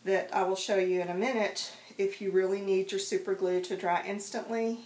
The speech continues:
you can do it with something that you have on hand in your house, most likely. So I'll show you that little trick.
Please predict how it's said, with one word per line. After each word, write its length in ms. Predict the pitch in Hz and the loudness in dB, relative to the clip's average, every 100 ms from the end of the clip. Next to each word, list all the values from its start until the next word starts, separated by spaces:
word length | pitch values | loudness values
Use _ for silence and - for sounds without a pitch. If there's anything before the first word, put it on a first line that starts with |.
| - - | -16 -8
you 300 | 190 196 196 | -6 -6 -4
can 160 | 202 | -2
do 160 | 180 190 | 2 2
it 120 | 190 | 2
with 120 | 196 | -2
something 380 | 196 202 185 190 | -4 -4 -4 -6
that 160 | 175 170 | -6 -8
you 80 | 190 | -6
have 200 | 190 185 | -4 -2
on 160 | 175 | -4
hand 240 | 196 180 175 | -4 -8 -8
in 120 | 170 | -8
your 100 | 185 | -8
house, 280 | 339 381 - | -6 -6 -6
most 180 | 175 196 | -8 -6
likely. 320 | 196 - - - - - - - - - - - - - | -6 -6 -12 -12 -20 -20 -20 -20 -20 -20 -20 -20 -20 -10
So 160 | - | 0
I'll 60 | 196 | 0
show 180 | 190 208 | 0 0
you 80 | 185 | 2
that 220 | - - | 2 0
little 140 | 175 | -6
trick. 440 | - 156 165 - | -6 -4 -4 -6